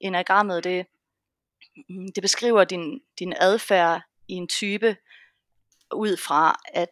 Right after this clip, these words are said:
det er egoet, der er din type. Så det vil sige, det er kun en lille del af dig, der er den her type, vi er meget mere end det.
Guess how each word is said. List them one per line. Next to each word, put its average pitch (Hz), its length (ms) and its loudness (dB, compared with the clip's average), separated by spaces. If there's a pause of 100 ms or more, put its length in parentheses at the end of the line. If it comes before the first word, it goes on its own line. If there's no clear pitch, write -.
det 175 220 -6
er - 240 -2 (300)
egoet, 214 440 0
der 160 60 2
er 156 40 2
din 156 200 -8
type. 170 440 -6 (440)
Så - 140 -6
det 180 100 -4
vil 180 80 -4
sige, 180 200 -6
det 170 240 -2
er - 100 -2
kun 208 480 -4
en 180 160 -8
lille 202 320 -4
del 190 420 -2 (120)
af 180 120 8
dig, 175 160 6 (480)
der 151 180 4
er 185 180 8 (320)
den 156 160 -4
her - 80 -2
type, 160 420 -4 (260)
vi 180 160 -8
er 208 340 6
meget 226 260 12
mere 165 300 6
end 160 120 -2
det. 165 220 -2